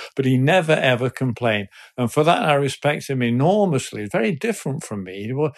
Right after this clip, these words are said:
he didn't go to university, he left school early and so on, and, uh, he had a bad period with his m-, mental state in his, um, mid-twenties. But it, I, uh, the fact that I missed him so much,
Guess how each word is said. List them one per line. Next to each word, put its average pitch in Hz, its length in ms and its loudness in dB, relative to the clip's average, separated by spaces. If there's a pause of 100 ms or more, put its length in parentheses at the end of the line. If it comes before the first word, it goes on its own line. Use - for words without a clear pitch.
(180)
he 143 80 -2
didn't 170 220 0
go 139 180 2
to 135 160 -4
university, 127 600 -2
he 104 40 -4
left 127 220 -6
school 143 380 -4
early 143 300 0
and 139 160 -2
so 135 200 -4
on, 135 200 -2
and, 110 220 -4 (440)
uh, - 180 -6
he 107 60 -8
had 113 180 0
a 101 140 -4
bad 123 300 4
period 120 400 -2
with 113 180 0
his 110 180 -4
m-, 107 220 -6
mental 120 760 0 (160)
state 113 600 -2
in 113 240 -4
his, 110 420 -4
um, 110 520 -2 (440)
mid-twenties. 123 1200 -2 (380)
But 139 160 2
it, 147 200 0
I, 170 420 2
uh, 208 420 -12
the 165 140 0
fact 214 340 0
that 156 140 4
I 156 180 2
missed 165 360 2
him 123 200 -2
so 151 400 2
much, 131 340 -2